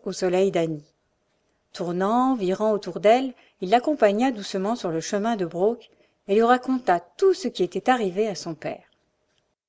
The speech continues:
Annie était une amie si sincère qu'il lui fit même part de leur grande détresse, lui disant, comme il l'eût fait à une sœur tout à fait raisonnable,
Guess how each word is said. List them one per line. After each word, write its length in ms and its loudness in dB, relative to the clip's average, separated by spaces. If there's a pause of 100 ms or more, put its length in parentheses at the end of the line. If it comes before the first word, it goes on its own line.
(140)
Annie 380 0
était 140 2
une 240 -4
amie 200 -4
si 220 -4
sincère 560 -2 (300)
qu'il 160 -6
lui 140 0
fit 200 0
même 320 2
part 320 -2
de 80 0
leur 200 4
grande 260 -4
détresse, 580 -4 (420)
lui 120 -8
disant, 460 -2 (180)
comme 200 -4
il 140 2
l'eût 100 -4
fait 240 -2
à 80 0
une 120 -4
sœur 400 -2
tout 200 -8
à 120 4
fait 120 0
raisonnable, 560 0